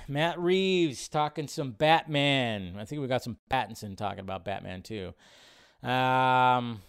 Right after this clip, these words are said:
all right, so this was all today stuff. He had some quotes. He was in a Premiere P R. I believe that's what it is. Yes, Robert Pattinson. Yeah, Premiere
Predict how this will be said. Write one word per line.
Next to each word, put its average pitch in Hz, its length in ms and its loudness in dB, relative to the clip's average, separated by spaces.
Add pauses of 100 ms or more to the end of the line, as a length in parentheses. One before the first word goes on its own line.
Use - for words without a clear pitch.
(180)
all 117 80 -6
right, 110 420 -2
so 104 280 -4
this 120 180 -10
was 151 140 -4
all 151 640 6
today 120 840 0
stuff. - 1120 -6 (1040)
He 139 120 -6
had 151 180 4
some 147 140 -6
quotes. 170 400 6
He 160 100 -2
was 139 140 -4
in 151 120 -2
a 139 180 2
Premiere 143 600 -2
P 135 420 -10
R. 131 480 -4
I 120 80 -8
believe 117 280 -10
that's 120 200 -10
what 120 120 -8
it 110 100 -10
is. 127 500 -8
Yes, 92 540 -12
Robert 98 260 -10
Pattinson. 110 640 -6
Yeah, 107 140 -4
Premiere 135 480 -4